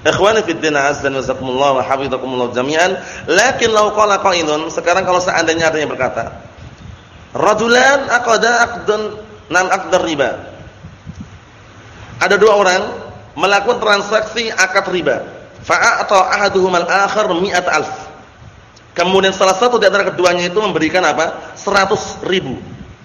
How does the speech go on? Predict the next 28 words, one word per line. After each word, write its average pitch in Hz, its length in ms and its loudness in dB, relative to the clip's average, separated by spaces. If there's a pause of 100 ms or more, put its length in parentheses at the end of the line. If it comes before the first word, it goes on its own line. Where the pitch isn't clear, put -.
(280)
Ala 190 320 4
an 220 160 0
yarudda 190 480 2
ilaihi, 196 400 0
tapi 190 240 -2
dengan 165 160 0
catatan 175 400 2
mengembalikan 190 560 0
kepadanya 165 640 0 (400)
mi'ah 175 400 0
wa 165 160 4
ishrin 175 240 -2
alf. 170 400 0 (320)
Ini, 127 160 -6 (640)
seratus 185 640 2
dua 165 240 2
puluh 175 240 2
ribu. 135 160 -4
Nah, 143 160 0
dua 175 240 2
puluh 208 160 0
ribunya 208 320 0
ini 165 240 -2 (2500)
mengembalikan 180 640 2
seratus 190 320 2
dua 180 160 0
puluh 185 160 2
ribu 160 240 0